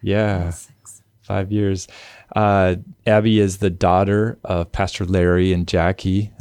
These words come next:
Speaker 1: uh, Nagengast. Um, Jackie, maybe you could tell us about how God called you in your family,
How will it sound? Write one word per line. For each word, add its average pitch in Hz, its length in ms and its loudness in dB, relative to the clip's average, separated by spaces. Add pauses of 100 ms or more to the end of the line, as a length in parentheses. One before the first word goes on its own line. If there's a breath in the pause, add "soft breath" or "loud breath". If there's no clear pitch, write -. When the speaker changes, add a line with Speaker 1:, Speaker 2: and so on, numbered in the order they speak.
Speaker 1:
uh, 85 320 -2
Nagengast. 90 840 -2 (420 loud breath)
Um, 101 180 0
Jackie, 120 300 0
maybe 127 240 0
you 151 100 0
could 151 220 -4
tell 107 240 0
us 98 220 -2
about 87 380 -2
how 95 160 -2
God 90 280 -2
called 85 360 -4
you 85 380 -6
in 85 160 -8
your 85 100 -8
family, 85 760 -4